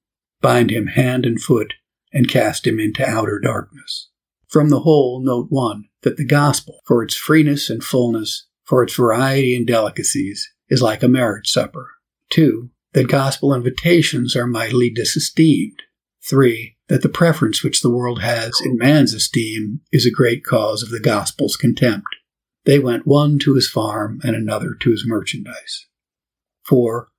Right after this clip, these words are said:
that such as are careless in the day of grace shall undoubtedly be speechless in the day of judgment.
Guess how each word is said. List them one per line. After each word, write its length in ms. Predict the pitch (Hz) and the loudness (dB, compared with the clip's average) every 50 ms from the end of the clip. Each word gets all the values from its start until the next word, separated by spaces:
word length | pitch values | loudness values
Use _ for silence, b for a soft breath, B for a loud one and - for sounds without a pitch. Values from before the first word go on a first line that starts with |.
| _ _ _ | _ _ _
that 160 | - 123 123 - | -2 -2 0 2
such 280 | - 143 143 139 - 139 | 2 2 2 2 2 2
as 100 | - - | 2 2
are 140 | 110 113 | 2 0
careless 580 | - - - 143 151 156 160 160 160 - - - | -2 -2 0 0 2 2 2 2 2 0 0 2
in 60 | 135 | 2
the 60 | 120 | 2
day 240 | 113 113 127 120 123 | 2 2 2 2 0
of 100 | 117 120 | -2 -2
grace 560 | 127 131 117 104 98 101 104 - - - - - | 0 0 0 0 0 -4 -8 -10 -12 -12 -14 -12
shall 320 | - - - 117 113 117 117 | -6 -2 0 2 2 4 2
undoubtedly 640 | 120 120 117 120 131 135 127 113 107 107 104 101 | 2 4 4 4 4 4 4 2 2 0 -4 -4
be 200 | 101 107 104 104 | -4 -4 -6 -6
speechless 720 | 104 - - - 131 120 113 - - 110 98 92 - - - | -6 -4 0 2 2 2 2 0 -2 -2 -4 -4 -6 -4 -2
in 80 | - 117 | 0 0
the 80 | 113 | 2
day 220 | 104 110 107 98 98 | 2 0 0 -2 -2
of 120 | 104 110 113 | -6 -6 -2
judgment. 480 | 123 110 110 110 - - 123 - - | -2 -2 -2 -2 -4 -4 -6 -6 -6